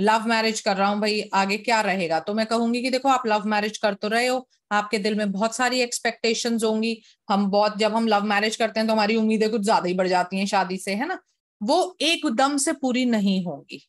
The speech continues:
एक बार आपको लगेगा कि यार मैंने कुछ गलत कर दिया, पर उस समय पे हिम्मत रखना, क्योंकि जब आप हिम्मत रखोगे, efforts डालते रहोगे, हार नहीं मानोगे, understanding रखोगे, तो ईश्वर आपको मौका जरूर देंगे और आपकी marriage को successful बनाएंगे।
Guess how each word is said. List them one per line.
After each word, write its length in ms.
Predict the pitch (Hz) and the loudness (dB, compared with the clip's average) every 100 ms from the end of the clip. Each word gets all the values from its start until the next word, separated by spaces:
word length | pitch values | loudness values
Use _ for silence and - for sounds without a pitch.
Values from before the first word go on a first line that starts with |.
| _ 247 | _ -2
एक 260 | 294 247 | -2 0
बार 160 | 277 262 | 2 4
आपको 280 | 226 - 208 | 2 0 -2
लगेगा 400 | 175 175 190 214 | -2 -2 0 -2
कि 160 | 226 | 0
यार 200 | 214 202 | 0 0
मैंने 260 | 202 190 185 | 0 -2 -4
कुछ 280 | 208 208 175 | -6 -8 -6
गलत 400 | 175 175 180 180 - | 0 0 0 -4 -6
कर 140 | 147 | -6
दिया, 440 | 143 151 180 254 - _ _ _ | -6 -2 0 0 -4 _ _ _
पर 120 | 247 | -2
उस 260 | 226 269 269 | 0 -2 0
समय 240 | 233 196 | 0 -2
पे 120 | 190 | -2
हिम्मत 440 | 220 202 165 160 156 | -4 -2 -4 -6 -4
रखना, 400 | 180 185 240 277 - _ _ _ _ _ _ _ _ _ _ _ - | -6 -4 -4 -4 -10 _ _ _ _ _ _ _ _ _ _ _ -2
क्योंकि 440 | 320 320 285 196 | 0 2 2 0
जब 240 | 160 214 | 0 0
आप 120 | 254 254 | 0 0
हिम्मत 320 | 240 214 208 | 0 -2 -2
रखोगे, 400 | 185 - 180 202 | -4 -2 -4 0
efforts 520 | 214 190 190 190 - | -2 -2 -2 -2 -2
डालते 320 | 165 156 147 175 | 0 0 0 -2
रहोगे, 380 | 175 185 214 | 0 0 -2
हार 320 | 214 175 156 156 | -2 -2 -2 -4
नहीं 300 | 156 175 185 | -6 -4 -4
मानोगे, 380 | 175 185 196 | -4 -4 -4
understanding 720 | 208 175 156 156 156 143 151 156 | -6 -8 -8 -6 -6 -8 -6 -6
रखोगे, 460 | 151 185 190 240 - - _ _ 311 | -4 -4 -2 -4 -6 -20 _ _ -4
तो 200 | 311 - | -4 -2
ईश्वर 420 | 247 - - 269 | -4 -4 -4 0
आपको 300 | 202 180 196 | 0 0 -4
मौका 380 | 185 160 - 165 | -2 -4 -2 -2
जरूर 400 | 170 160 214 240 | -2 -4 -4 -2
देंगे 320 | 226 214 226 | -2 -2 -2
और 140 | 220 175 | 0 0
आपकी 280 | 143 - | -4 -8
marriage 360 | 156 127 120 - | -8 -8 -10 -10
को 100 | 208 | -8
successful 600 | - 202 175 147 - 139 | -6 -6 -6 -6 -8 -10
बनाएंगे। 460 | 135 139 135 147 | -10 -10 -10 -12